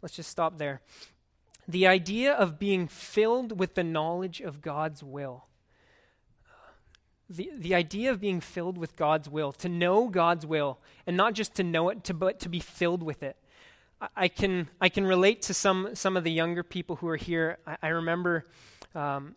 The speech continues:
when I was growing up, there were a number of decisions not too long ago in my past, um, that have made big changes in, in terms of what my lo-, my life looks like right now.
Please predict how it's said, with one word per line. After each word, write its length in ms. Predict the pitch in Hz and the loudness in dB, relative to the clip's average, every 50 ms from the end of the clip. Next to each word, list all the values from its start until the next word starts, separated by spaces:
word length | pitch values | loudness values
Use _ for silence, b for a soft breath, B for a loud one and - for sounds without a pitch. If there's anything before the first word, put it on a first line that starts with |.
| _ _ - | _ _ -8
when 160 | 170 160 165 | -4 0 4
I 100 | 165 175 | 4 4
was 120 | 180 170 151 | 4 2 0
growing 380 | 156 170 175 175 165 165 165 | 0 2 2 4 4 4 4
up, 160 | 160 156 - - _ _ _ _ b b b b b | 4 2 2 0 _ _ _ _ b b b b b
there 80 | 170 165 | -4 0
were 160 | 170 170 170 | 2 4 4
a 80 | 160 | 2
number 380 | 170 170 175 185 208 208 202 185 | 4 2 0 0 2 2 2 0
of 140 | 165 147 139 | 0 0 -4
decisions 720 | 165 - - - 190 196 160 170 156 143 147 - - - _ _ - | -8 -6 0 2 2 2 2 0 -4 -4 -6 -8 -10 -12 _ _ -6
not 340 | 175 180 190 220 226 277 | -2 0 2 2 0 -2
too 160 | - - 196 175 | -4 -6 -4 -2
long 220 | 175 170 180 180 | -2 0 0 0
ago 220 | 180 170 165 160 | 0 0 0 0
in 80 | 151 156 | 0 0
my 160 | 147 147 151 | 0 -2 -2
past, 560 | - - - 165 160 151 147 131 - - - b b b b b b b | -2 0 2 4 4 4 2 0 -4 -14 -16 b b b b b b b
um, 340 | 165 151 147 143 143 143 139 _ _ _ _ _ _ _ | -4 -2 -2 -2 -4 -6 -10 _ _ _ _ _ _ _
that 100 | - 170 | -4 2
have 160 | 175 190 165 | 2 2 2
made 400 | 175 180 185 196 226 214 165 139 - _ - | 4 2 4 4 2 2 -2 -8 -12 _ 0
big 220 | - 185 190 180 170 | 0 0 0 0 -4
changes 580 | - - 175 170 160 160 156 143 139 127 - | -8 -6 -4 -4 -4 -4 -6 -8 -10 -12 -14
in, 160 | - - 165 | -12 -10 -10
in 180 | - 220 165 160 | -8 -6 -6 -6
terms 260 | - - 170 170 160 | -4 -4 -4 -2 -2
of 140 | 160 147 131 | -4 -6 -4
what 160 | 151 165 160 | -4 -6 -4
my 160 | - 156 151 | -2 -4 -4
lo-, 260 | 151 143 139 143 170 - - | -4 -4 -6 -8 -8 -8 -10
my 220 | 180 165 156 156 | -6 -2 -2 -2
life 360 | 151 147 143 151 151 - - | 0 0 -2 -2 -4 -6 -10
looks 300 | - 139 139 - - - | -14 -14 -12 -12 -12 -12
like 220 | 175 147 139 - - | -12 -12 -12 -14 -16
right 220 | - 147 147 - _ | -16 -14 -14 -14 _
now. 220 | 151 147 - - | -16 -16 -16 -16